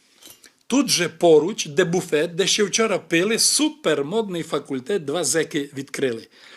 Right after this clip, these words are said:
Верхній Бистрий кляне всіх, бо з ушка юристів переводять не до них, а у Нижній Бистрий.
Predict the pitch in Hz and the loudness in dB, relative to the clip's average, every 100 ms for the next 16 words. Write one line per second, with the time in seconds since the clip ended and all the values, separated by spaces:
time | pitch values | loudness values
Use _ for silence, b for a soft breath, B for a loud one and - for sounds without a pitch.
0 | B B B B 117 196 233 190 170 139 | B B B B 0 2 2 -2 -2 0
1 | 131 247 - 170 156 131 - 170 202 247 | 4 4 2 0 -2 -2 0 2 4 4
2 | 226 - - 202 120 139 165 165 196 - | 2 2 2 0 -2 -2 0 0 -4 -6
3 | 170 - 240 247 185 170 208 - 220 B | -6 -4 0 2 2 2 2 0 -4 B
4 | B B - 190 202 233 226 220 214 302 | B B 2 4 6 4 4 2 4 2
5 | 202 165 160 196 226 - b b - 233 | 4 2 4 0 -2 -10 b b 4 4
6 | 262 320 285 185 180 165 151 135 - 131 | 6 4 4 4 0 0 0 0 -2 -8
7 | 113 | -16